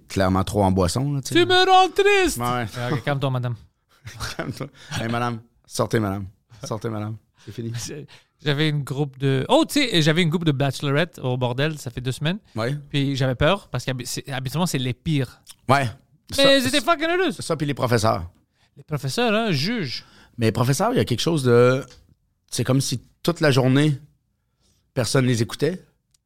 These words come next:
Speaker 1: Fait que le soir, c'est comme, ben, moi, j'écouterai pas. Il y a comme une petite vengeance.
Speaker 2: Ah, ouais.
Speaker 1: Ouais, ouais, ouais.
Speaker 2: C'est pas un examen, madame, calme-toi.
Speaker 1: Non, non, non. Mais les, euh, les profs,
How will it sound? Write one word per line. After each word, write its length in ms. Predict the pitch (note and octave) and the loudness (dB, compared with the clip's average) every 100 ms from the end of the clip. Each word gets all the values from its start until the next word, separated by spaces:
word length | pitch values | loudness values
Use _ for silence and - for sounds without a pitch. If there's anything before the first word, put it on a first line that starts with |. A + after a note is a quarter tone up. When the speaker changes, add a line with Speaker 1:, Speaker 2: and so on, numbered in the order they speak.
| _ _ _ _ _ | _ _ _ _ _
Speaker 1:
Fait 100 | - | -8
que 80 | G2 | 0
le 60 | A#2+ | 0
soir, 360 | B2+ B2+ C#3 | 4 4 4
c'est 100 | B2+ | 0
comme, 320 | G#2+ A2 A2 F#2+ | 0 2 2 0
ben, 140 | F#2 | 0
moi, 140 | F2+ | 0
j'écouterai 380 | E2+ - - - | -2 -6 -10 -16
pas. 260 | - A2 _ _ _ _ _ _ - | -16 -20 _ _ _ _ _ _ -6
Il 20 | |
y 40 | G#2+ | 2
a 20 | |
comme 140 | C3+ C3+ | 4 4
une 80 | |
petite 180 | A#2 B2 | 2 2
vengeance. 580 | A#2 A2+ F3 B2+ B2+ G3 | 2 2 0 0 -2 -6
Speaker 2:
Ah, 100 | F3+ B2+ | -6 -4
ouais. 140 | D3+ | -2
Speaker 1:
Ouais, 20 | |
ouais, 300 | D#3 D#3+ D#3 | 0 0 0
ouais. 60 | D#3+ | 0
Speaker 2:
C'est 60 | D3 | 0
pas 80 | F4 | 2
un 40 | |
examen, 320 | E3 D3 F#3 | 2 2 2
madame, 320 | C3+ D3 B2+ A#2 | 0 0 -2 -2
calme-toi. 300 | G3 D3+ D3 | -2 0 0
Speaker 1:
Non, 100 | D3 | 0
non, 140 | D3+ | 0
non. 220 | D#3 D#3 D#3 | -2 -2 0
Mais 140 | B2 | 4
les, 280 | C3 B2+ A#2+ | 6 8 8
euh, 420 | A#2+ A#2 A#2 A2+ | 6 6 6 6
les 120 | A#2 | 2
profs, 380 | - E3 E3+ | 2 2 2